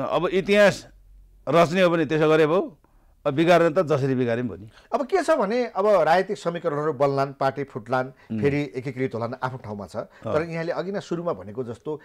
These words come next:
Speaker 2: हाम्रो शत्रु भनेको, दुश्मन भनेको, हाम्रो विरोधी भनेको देशको गरिबी हो, पछौटेपन हो,
Speaker 1: अँ।
Speaker 2: हामी विकास खोज्छौँ भनेर
Speaker 1: अँ।
Speaker 2: जसरी यहाँले भन्नुभएको थियो।
Speaker 1: अँ।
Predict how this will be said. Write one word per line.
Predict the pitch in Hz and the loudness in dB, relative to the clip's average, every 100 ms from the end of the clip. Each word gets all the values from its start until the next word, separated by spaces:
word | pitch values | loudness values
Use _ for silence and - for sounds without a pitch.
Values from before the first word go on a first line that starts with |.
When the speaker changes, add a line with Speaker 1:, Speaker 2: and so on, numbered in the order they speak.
| - | -18
Speaker 2:
हाम्रो | 90 123 160 160 - - _ | -10 -4 0 -2 -4 -18 _
शत्रु | - 240 - 214 | -6 -4 2 2
भनेको, | 165 147 147 127 | 4 0 -4 -4
दुश्मन | 139 - 175 | -6 -2 -2
भनेको, | 156 120 151 151 | -2 -4 -4 -6
हाम्रो | 131 135 131 | -6 -4 -4
विरोधी | 147 160 143 | -2 -2 -4
भनेको | 127 123 | -4 -6
देशको | 117 127 - | -4 -6 -8
गरिबी | 95 139 151 135 | -4 -4 -2 -2
हो, | 127 | -2
पछौटेपन | 127 135 151 151 143 131 | -2 -4 -4 -8 -8 -8
हो, | 117 120 | -8 -2
Speaker 1:
अँ। | 120 110 | -2 -2
Speaker 2:
हामी | 95 123 | -4 -6
विकास | 135 156 147 | -2 0 0
खोज्छौँ | 135 127 127 | -2 -6 -6
भनेर | 110 113 | -6 -6
Speaker 1:
अँ। | 123 | -8
Speaker 2:
जसरी | 120 | -8
यहाँले | 117 113 | -8 -8
भन्नुभएको | 104 123 139 113 90 | -8 -8 -4 -6 -6
थियो। | - 113 | -8 -4
Speaker 1:
अँ। | 104 - | -4 -6